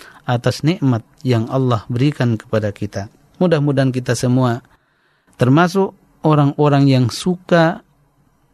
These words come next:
dan gemar bersyukur atas nikmat Allah Subhanahu wa Ta'ala, dan semoga Allah pun juga memberikan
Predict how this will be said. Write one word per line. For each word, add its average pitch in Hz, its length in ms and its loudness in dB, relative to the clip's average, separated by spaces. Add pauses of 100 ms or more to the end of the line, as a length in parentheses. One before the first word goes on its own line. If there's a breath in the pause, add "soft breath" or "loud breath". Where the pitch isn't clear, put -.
dan 135 240 2
gemar 135 320 2
bersyukur 135 960 0
atas 135 400 -4
nikmat 143 320 0 (160)
Allah 131 240 0
Subhanahu 117 560 -2
wa 120 200 -2
Ta'ala, 139 440 -2 (480 loud breath)
dan 135 240 4
semoga 127 480 0
Allah 131 240 0
pun 123 240 0
juga 120 400 0 (320)
memberikan 120 800 0